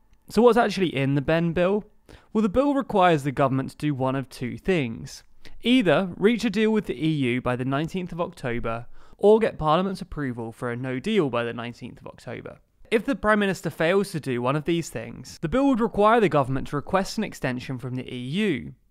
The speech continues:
with the bill suggesting the new deadline becomes January twenty twenty. However, ultimately it'll be the E U who choose the new date, with the Commons approving the date that the E U picks.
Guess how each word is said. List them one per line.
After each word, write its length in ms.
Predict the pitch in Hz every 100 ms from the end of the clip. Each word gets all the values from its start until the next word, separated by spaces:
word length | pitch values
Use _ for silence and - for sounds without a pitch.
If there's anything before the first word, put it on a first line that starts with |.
| _ -
with 140 | 160
the 80 | 185
bill 280 | 233 269 233
suggesting 580 | 175 147 131 - 143
the 80 | 143
new 180 | 170 226
deadline 540 | 170 123 123 120 123
becomes 340 | 123 - 131 123
January 520 | - 185 165 123 120
twenty 400 | - 120 113 127
twenty. 580 | - 214 156 131 110 135 _ _ -
However, 500 | 214 240 220 247 185 -
ultimately 420 | 220 240 254 220
it'll 100 | 170
be 100 | 170
the 160 | - 151
E 60 |
U 300 | 156 185 175
who 80 | 131
choose 300 | - 127 -
the 60 | 123
new 200 | 120 110
date, 440 | 113 110 - - 151
with 120 | 143
the 80 | 175
Commons 440 | 240 196 147 135
approving 480 | 131 180 202 151 131
the 80 | 127
date 280 | 131 127
that 100 | 107
the 180 | - -
E 60 | 123
U 260 | 113 110
picks. 560 | - 180 - - -